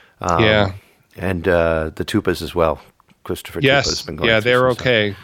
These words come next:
Speaker 1: They're
Speaker 2: So they
Speaker 1: okay,
Speaker 2: didn't
Speaker 1: but
Speaker 2: have
Speaker 1: they've had, they've had a lot of, poor Chris's back is out from all, doing all the work. He's been helping out.
Speaker 2: Yeah, that's good.
Speaker 1: And,
Speaker 2: And,
Speaker 1: uh,
Speaker 2: um, I went on, uh, if you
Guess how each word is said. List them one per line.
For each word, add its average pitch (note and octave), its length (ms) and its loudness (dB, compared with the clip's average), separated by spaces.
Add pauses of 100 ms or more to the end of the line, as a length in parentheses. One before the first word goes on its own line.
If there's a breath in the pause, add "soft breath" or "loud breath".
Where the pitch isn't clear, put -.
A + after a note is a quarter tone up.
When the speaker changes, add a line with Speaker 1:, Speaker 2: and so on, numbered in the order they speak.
(160 loud breath)
Speaker 1:
They're F2 100 -4
Speaker 2:
So F#2 80 2
they F#2 140 -2
Speaker 1:
okay, G#2 80 2
Speaker 2:
didn't G#2+ 100 2
Speaker 1:
but G#2+ 60 -2
Speaker 2:
have A2 140 0
Speaker 1:
they've F2+ 220 -10 (120)
had, E2+ 120 -8
they've F2 200 -2
had E2 140 2
a D#2+ 60 0
lot E2 240 2
of, D#2+ 120 4 (400 loud breath)
poor A2+ 160 0
Chris's G2+ 400 -4
back F#2+ 260 0
is F#2 140 -4
out F2 180 2
from F2 140 -8
all, E2+ 100 -4
doing E2+ 220 -4
all D#2+ 140 0
the D#2+ 100 -6
work. D#2+ 260 0
He's - 180 -10
been D2 260 -10
helping D#2 340 -8
out. D2+ 240 -6 (560 loud breath)
Speaker 2:
Yeah, G#2+ 300 2
that's G#2+ 160 -2
good. F#2+ 280 0 (240)
Speaker 1:
And, D2+ 240 -6
Speaker 2:
And, G2+ 340 -2
Speaker 1:
uh, G2 60 -6
Speaker 2:
um, F#2+ 280 -2 (500)
I C3+ 40 0
went D3 140 2
on, D3 120 2 (140)
uh, B2+ 220 4
if A#2+ 160 -2
you C#3 400 2